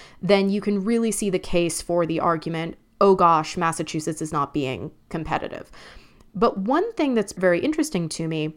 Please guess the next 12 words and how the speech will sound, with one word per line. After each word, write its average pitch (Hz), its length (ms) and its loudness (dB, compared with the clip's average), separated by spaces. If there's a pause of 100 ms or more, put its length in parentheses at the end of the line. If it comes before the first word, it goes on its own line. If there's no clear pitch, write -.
that 220 220 2
came 202 180 4
up 190 140 2
in 190 80 0
conversations 175 560 -2
while 175 100 2
I 170 60 4
was 170 160 -2
reporting 170 380 0
this 170 140 -2
out 170 240 0 (360)
is 269 280 4